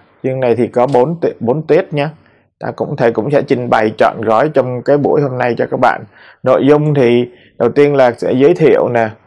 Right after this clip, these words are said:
giới thiệu giao tác là cái gì nè, rồi định nghĩa giao tác nhé. Rồi, à, tính chất axit của giao tác là cái gì, rồi trạng thái của giao tác, rồi khai báo,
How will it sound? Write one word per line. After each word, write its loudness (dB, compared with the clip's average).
giới -6
thiệu 0
giao 0
tác 2
là 0
cái -2
gì 2
nè, -4
rồi -4
định -2
nghĩa -2
giao 4
tác 0
nhé. -2
Rồi, 2
à, 0
tính -2
chất 2
axit 2
của 0
giao 2
tác 0
là 0
cái -2
gì, 2
rồi 0
trạng 0
thái -2
của -2
giao 4
tác, 2
rồi 0
khai 2
báo, 2